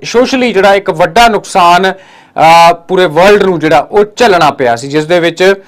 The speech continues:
ਅ, ਪੰਜਾਬ ਤੇ ਪੂਰਾ ਦੇਸ਼ ਨੇ ਵੀ ਜਿਹੜੀ ਕਰੋਨਾ ਦੀ ਮਾਰ ਝੱਲੀ ਸੀ। ਇਹ, ਅ, ਜਿਹੜੇ ਵੇਰੀਐਂਟ ਨੇ ਇਹ ਹੁਣ ਹਾਂਗਕਾਂਗ ਤੇ ਚਾਈਨਾ ਤੋਂ ਜਿਹੜੇ ਆਏ ਨੇ।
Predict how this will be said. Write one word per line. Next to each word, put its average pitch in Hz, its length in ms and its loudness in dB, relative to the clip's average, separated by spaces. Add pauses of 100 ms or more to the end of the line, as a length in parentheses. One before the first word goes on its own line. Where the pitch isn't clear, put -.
(400)
ਅ, 156 40 2
ਪੰਜਾਬ 175 520 0
ਤੇ 220 140 -2
ਪੂਰਾ 190 280 -2
ਦੇਸ਼ 185 400 0
ਨੇ 185 140 -2
ਵੀ 170 100 -6
ਜਿਹੜੀ 175 200 -4
ਕਰੋਨਾ 165 360 -2
ਦੀ 165 100 -6
ਮਾਰ 156 320 0
ਝੱਲੀ 185 300 -2
ਸੀ। 220 280 -2 (400)
ਇਹ, 240 180 4
ਅ, 208 340 0
ਜਿਹੜੇ 233 200 2
ਵੇਰੀਐਂਟ 254 500 2
ਨੇ 170 320 -6
ਇਹ 202 80 2
ਹੁਣ 202 380 0 (460)
ਹਾਂਗਕਾਂਗ 254 520 2
ਤੇ 254 160 -2
ਚਾਈਨਾ 202 400 0
ਤੋਂ 196 160 -2
ਜਿਹੜੇ 185 260 0
ਆਏ 160 260 2
ਨੇ। 202 200 -4